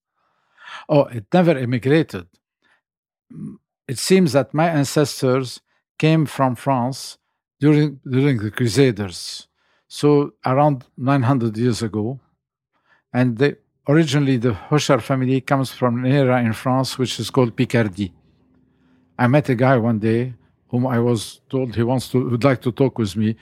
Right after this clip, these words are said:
His name was Serge Hochar. I met his lawyer in a plane. He said he's in Paris next week.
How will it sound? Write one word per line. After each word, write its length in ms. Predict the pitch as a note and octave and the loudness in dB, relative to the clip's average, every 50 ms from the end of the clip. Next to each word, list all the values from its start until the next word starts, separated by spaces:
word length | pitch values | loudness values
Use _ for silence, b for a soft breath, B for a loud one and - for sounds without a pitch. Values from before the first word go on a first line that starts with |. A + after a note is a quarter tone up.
| b b b | b b b
His 180 | - B2+ G#2 | -2 -2 2
name 160 | A#2+ D3+ C#3+ C3 | 2 2 4 4
was 160 | C3 C3 A#2+ | 2 2 0
Serge 300 | - - C#3 C3 G#2 - | 2 2 2 2 2 0
Hochar. 440 | A#2 G#2+ - - A2 G2+ G2+ G2+ - - _ _ _ _ _ _ _ _ _ - | -4 -4 -2 -4 -4 -4 -4 -6 -10 -14 _ _ _ _ _ _ _ _ _ -10
I 60 | A#2+ | -6
met 180 | B2 C#3 C3 - | -4 -4 -4 0
his 200 | - B2+ A2 A2 | -2 -2 2 2
lawyer 260 | C3 C3+ C3+ B2 B2 | 2 4 4 2 2
in 120 | B2 A2 A2+ | 0 -2 -4
a 40 | |
plane. 320 | - - A#2 A#2 B2 C3 B2 | -4 -2 -2 0 0 0 0
He 120 | A2 B2 | -2 -2
said 220 | A#2 - D3 B2 A#2 | 0 0 0 0 0
he's 200 | A2+ B2+ A#2+ A#2+ | 0 0 0 0
in 80 | A#2+ | -2
Paris 340 | G#2+ - C#3 C3 C3 - - | 2 2 2 2 2 0 -2
next 240 | B2+ A2+ - - - | -4 -4 -4 -4 -2
week. 220 | B2+ C#3 C#3+ - | -2 -2 -2 -4